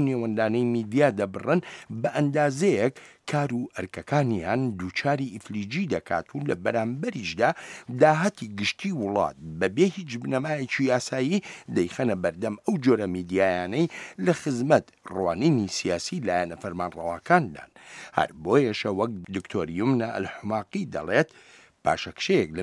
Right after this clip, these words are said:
میدیای ئازاد و بیۆر و ڕازگۆدا بەدی دەکرێت.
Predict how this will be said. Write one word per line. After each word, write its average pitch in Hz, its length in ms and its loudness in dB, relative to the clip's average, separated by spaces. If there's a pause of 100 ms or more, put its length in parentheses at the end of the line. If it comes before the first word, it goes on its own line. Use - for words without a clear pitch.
میدیای 85 420 -4
ئازاد 101 420 0
و 90 180 0
بیۆر 110 260 4
و 139 180 -6
ڕازگۆدا 92 560 0 (420)
بەدی 135 340 -2
دەکرێت. - 440 -12